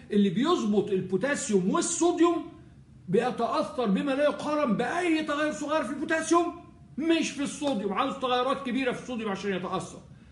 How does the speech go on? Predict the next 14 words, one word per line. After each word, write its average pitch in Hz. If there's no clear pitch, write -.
فما 269
حييت 214
مع 180
العبد 180
الله 185
الأين 262
الأكثر 233
أهمية 208
في 214
الجسم، 202
الأين 254
الأخطر 269
على 196
القلب، 214